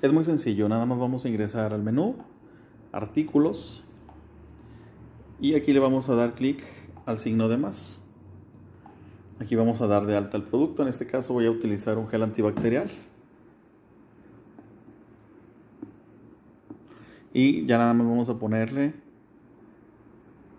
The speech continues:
a qué categoría pertenece. Vamos a decir a que pertenece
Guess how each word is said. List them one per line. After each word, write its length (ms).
a 80
qué 140
categoría 540
pertenece. 580
Vamos 260
a 40
decir 680
a 420
que 360
pertenece 1000